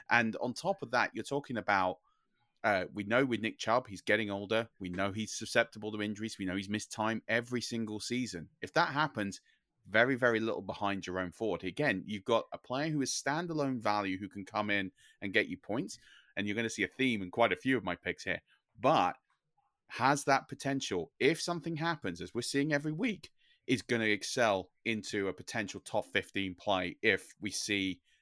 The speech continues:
Nick Chubb go down. Like, unfortunately, he has done every year. He's not the most reliable, most durable back in the N F L. So, for me, Jerome Ford is just a, a very, very simple pickup.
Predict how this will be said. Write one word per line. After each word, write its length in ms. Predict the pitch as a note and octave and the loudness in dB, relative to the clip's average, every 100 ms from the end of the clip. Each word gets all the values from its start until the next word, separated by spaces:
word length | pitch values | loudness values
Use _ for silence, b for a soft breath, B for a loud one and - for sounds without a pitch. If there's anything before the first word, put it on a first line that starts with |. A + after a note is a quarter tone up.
| _ | _
Nick 220 | G#2 F#2+ | -4 -2
Chubb 240 | - G2+ - | -2 -2 0
go 140 | F#2+ | 0
down. 280 | F#2+ G#2 F#2+ - - | 4 4 4 -6 0
Like, 220 | C3+ D3 | 0 0
unfortunately, 640 | C#3 D#3 F#3 C#3 G#2+ B2 - | -4 0 0 0 -4 -4 -4
he 100 | A#2 | -2
has 240 | A2+ A#2 | 2 2
done 160 | A#2+ A#2 | 0 -2
every 140 | A2+ | -2
year. 120 | C#3+ | -2
He's 220 | F3+ G2+ | -2 -6
not 300 | G2 A2+ C#3 D#3 | -2 0 0 -2
the 60 | |
most 260 | B2+ A#2 - | -4 -4 -4
reliable, 520 | A2+ G2 G2 F#2+ A2 | -4 -2 -2 -4 -6
most 280 | G2+ G2+ - | -4 -6 -4
durable 320 | G2 F#2 G2 | -4 -4 -4
back 280 | F2+ F#2 F#2 - | -2 -2 -2 -8
in 100 | G2 | -4
the 120 | F#2 | -4
N 120 | F2+ | -4
F 120 | G2 | -4
L. 220 | G#2 F#2 - B B B B | -2 -2 -6 B B B B
So, 420 | - B2 A2 G#2 - _ - | 0 4 6 4 0 _ -12
for 120 | - | -6
me, 160 | B2+ B2+ | 0 0
Jerome 280 | A2+ G#2+ F#2 | 0 -2 -2
Ford 220 | G2+ F#2 | -4 -4
is 120 | F2 | -6
just 200 | F#2 - | -8 -4
a, 180 | E2 D#2+ | -2 0
a 100 | D#2 | -2
very, 300 | F#2+ G#2 G2 | 2 4 4
very 180 | F#2 F2+ | 2 0
simple 340 | - F#2+ F2+ | -2 -4 -4
pickup. 400 | - F#2+ F#2 - | -4 -2 0 -2